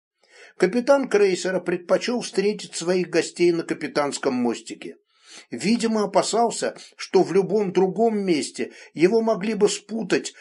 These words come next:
с любым самым младшим офицером корабля. Придав своему лицу вид мудреца, он приветствовал входящих под конвоем гостей. «А, большой маг!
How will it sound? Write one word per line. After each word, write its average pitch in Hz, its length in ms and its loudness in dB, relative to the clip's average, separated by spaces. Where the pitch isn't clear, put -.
с - 160 -2
любым 190 540 2
самым 233 460 2
младшим 180 520 0
офицером 135 580 0
корабля. 107 580 -4
Придав 151 440 2
своему 202 400 2
лицу 202 420 -2
вид 180 300 -4
мудреца, 165 760 0
он 240 220 0
приветствовал 180 720 0
входящих 156 720 -2
под 139 180 -4
конвоем 127 560 2
гостей. 113 640 -4
«А, 160 720 2
большой 117 560 2
маг! 156 460 -2